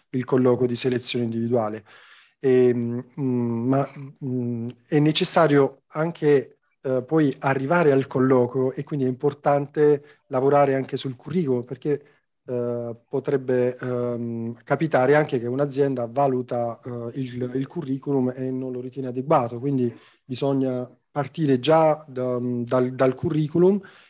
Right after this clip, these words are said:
e poi, eh, l'iter, ripeto, può essere diverso a seconda de-, delle aziende. Ehm, è chiaro che, eh, diciamo, mm, il colloquio di selezione individuale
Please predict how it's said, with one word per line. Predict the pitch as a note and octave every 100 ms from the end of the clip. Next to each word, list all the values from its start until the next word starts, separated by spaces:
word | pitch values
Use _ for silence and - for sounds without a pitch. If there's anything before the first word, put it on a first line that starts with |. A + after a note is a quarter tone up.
| _
e | G3+
poi, | - C#3 B2+ D3 F#3 F3+
eh, | C3 B2+ B2
l'iter, | D#3+ D3 D3+ D3+ D3+ C#3+ C3+ -
ripeto, | C3+ C#3 A#2 B2+
può | C3+ C#3+
essere | C3+ C#3+ C3 B2 B2 -
diverso | C3+ C#3+ B2+ B2 - C#3 C#3 C3+ - _ -
a | C3
seconda | - C3 C3+ C3 B2 B2 B2 C3+
de-, | B2 A#2+ A#2+ A#2
delle | B2 A#2+
aziende. | A#2 A2+ A#2 A2 A2+ A2+ - - _ _ -
Ehm, | C#3 C3+ B2+ B2 B2 B2 A#2+ A#2+ A#2+ A#2 A#2
è | -
chiaro | B2 D#3+ C#3+
che, | C3+ D3 C3+ C3 B2+
eh, | - B2+ B2 A#2+ A#2 A#2
diciamo, | A2+ - B2+ B2 A#2+ _ -
mm, | B2+ A#2+ A#2+ C#3+
il | C3+
colloquio | D3 C#3+ C#3+ C3+
di | C3
selezione | C3+ C3 - D3
individuale | B2+ B2+ C3+ C#3 C3 A#2+ A#2 B2+ B2+ -